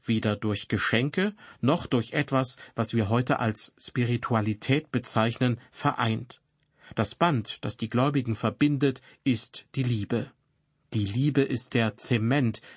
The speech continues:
der uns zusammenhält. Sie ist wie ein Alleskleber für die Gemeinde.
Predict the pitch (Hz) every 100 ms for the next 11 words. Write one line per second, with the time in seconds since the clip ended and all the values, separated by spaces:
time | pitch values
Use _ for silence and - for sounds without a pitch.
0 | - 113 123 110 - - 131 135 139 117
1 | 104 101 - - _ - - - 165 -
2 | 127 - 131 - 117 110 101 - - 127
3 | 131 123 - - 110 110 107 - 107 101
4 | 107 131 123 104 101 107 143